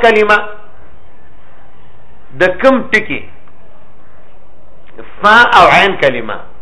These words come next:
هغه نون فای، فا او عین کلمه، ها؟ نون فای. نو هغې کې به د اخراج معنی، د خروج معنی وي، د وتلو معنی وي پکې. لکه نفس، ور-، نفس،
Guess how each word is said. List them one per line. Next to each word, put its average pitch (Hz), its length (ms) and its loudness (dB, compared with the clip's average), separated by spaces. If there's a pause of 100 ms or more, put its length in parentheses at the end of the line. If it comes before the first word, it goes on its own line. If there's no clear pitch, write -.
(440)
هغه 175 220 8
نون 233 280 4 (140)
فای، 139 240 6 (720)
فا 180 120 6 (200)
او 156 80 8 (120)
عین 220 260 4
کلمه، 156 360 2 (120)
ها؟ 151 120 0 (1200)
نون 254 180 4 (140)
فای. 135 220 6 (460)
نو 160 80 -2
هغې 190 300 6
کې 226 100 0
به 185 80 4
د 175 80 4 (220)
اخراج 165 300 6
معنی، 117 360 -2
د 110 100 -4
خروج 180 300 2 (100)
معنی 104 280 -2
وي، 95 140 -8 (920)
د - 120 4
وتلو 214 400 8
معنی 117 300 0
وي 98 180 -6
پکې. 98 180 -10 (540)
لکه 170 300 4 (160)
نفس، 165 400 6 (360)
ور-، 156 260 2
نفس، 147 420 2